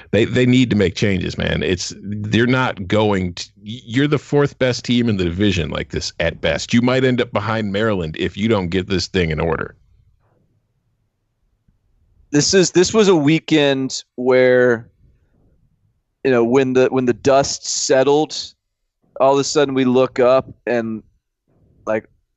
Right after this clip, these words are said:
Speaker 2: no conference has a claim on being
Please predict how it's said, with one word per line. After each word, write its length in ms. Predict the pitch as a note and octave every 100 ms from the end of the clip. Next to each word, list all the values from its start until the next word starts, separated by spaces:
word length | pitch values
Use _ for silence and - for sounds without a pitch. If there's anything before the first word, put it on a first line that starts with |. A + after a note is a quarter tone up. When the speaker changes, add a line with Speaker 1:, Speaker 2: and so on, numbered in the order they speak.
| _
Speaker 2:
no 340 | C#3+ D3 F3+ D#3+
conference 840 | D#3 A#2+ G#2 G#2+ G#2 - - - _ _ _ _
has 200 | C#3+ B2+
a 40 | B2+
claim 600 | - C3 A#2 A2 G2+ G2+ _ _ -
on 160 | B2+
being 560 | A2 B2+ A#2+ A#2 A2+ G#2